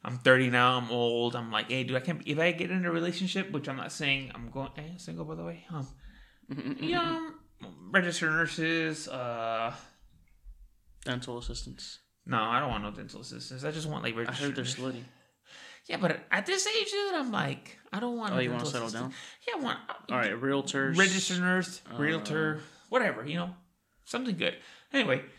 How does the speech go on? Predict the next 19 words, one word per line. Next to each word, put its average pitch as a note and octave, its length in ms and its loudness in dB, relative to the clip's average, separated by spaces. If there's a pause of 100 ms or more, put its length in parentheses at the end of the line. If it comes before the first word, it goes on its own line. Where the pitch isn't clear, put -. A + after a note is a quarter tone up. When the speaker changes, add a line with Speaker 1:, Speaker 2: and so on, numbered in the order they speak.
(160)
Speaker 2:
Any C3 220 0
Scientologists? A#2+ 1000 -6 (120)
Speaker 1:
<sighs> - 120 -20
No. - 920 -8 (520)
Speaker 2:
They're - 100 -20
pretty C#3+ 160 -8
rich, D3+ 340 -10
no? G3 140 -10 (1600)
Speaker 1:
Yeah, E3+ 200 -8
but C3+ 80 -8
I C#3+ 60 -6
don't D3+ 120 -8
wanna - 140 -8
join - 220 -12
that - 120 -12
shit. - 220 -12 (680)
Speaker 2:
Uh, - 40 -20 (140)
that's - 120 -14
true. - 200 -10